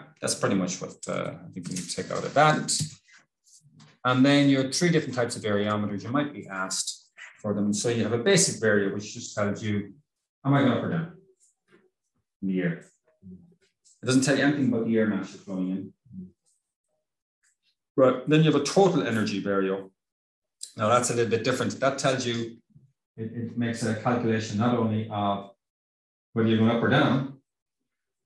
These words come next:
but also your forward movement. Now that becomes relevant, for instance, um, if I'm flying along like this and I hit some, uh, rising air, I'd like to, and, and obviously I start rising,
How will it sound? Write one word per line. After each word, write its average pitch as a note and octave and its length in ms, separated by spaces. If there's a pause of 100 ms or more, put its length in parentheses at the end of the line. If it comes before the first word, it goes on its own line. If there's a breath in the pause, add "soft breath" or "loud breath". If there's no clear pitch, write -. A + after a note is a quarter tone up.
(120)
but B2 100
also B2 320
your A2+ 140
forward A2+ 340
movement. G#2+ 280 (1000)
Now A2+ 200
that C#3+ 240
becomes A2+ 320
relevant, G#2 420
for G#2+ 140
instance, G2+ 640
um, F#2+ 380
if C#3 140
I'm C#3 400 (220)
flying A2+ 260
along F#2+ 380
like F#2 160
this - 480 (800)
and G2 140
I F#2 300 (360)
hit C3+ 160
some, G2 420 (600)
uh, F#2+ 160
rising A2 420
air, - 360 (960)
I'd D3+ 220
like C#3+ 240
to, - 180
and, A2 180
and A2 260
obviously A2 340
I A#2 80
start A2 320
rising, G#2+ 480